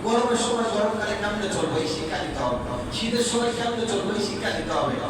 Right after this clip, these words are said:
তরকারির বাজার, তরকারির বাজার কিভাবে চলবে, এই শিক্ষা দিতে হবে। অপসংস্কৃতির সময় অপসংস্কৃতি কিভাবে রুখে দেওয়া যায়, এই চেষ্টা করতে হবে। কথা বলেন ঠিক? প্রিয় ভাইরা, এজন্য তাই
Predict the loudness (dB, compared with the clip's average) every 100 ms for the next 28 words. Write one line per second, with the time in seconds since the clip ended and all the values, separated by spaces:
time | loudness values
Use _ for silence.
0 | -2 2 2 4 2 2 0 0 0 0
1 | 0 0 0 0 0 0 0 0 0 0
2 | 0 0 -2 -2 -2 -2 -2 -2 0 -2
3 | -2 0 2 4 6 6 4 2 0 0
4 | 0 0 0 0 -2 0 4 4 4 4
5 | 2 0 0 0 2 2 4 2 2 2
6 | 2 2 0 -2 -2 0 0 -2 -2 -2
7 | -2 -2 0 0 0 0 0 0 -2 -4
8 | -4 -4 -2 -2 -4 -6 -8 -8 -4 0
9 | 2 2 0 -2 -4 -4 -2 0 0 0
10 | 0 -2 -4 -6 -4 -2 -2 -2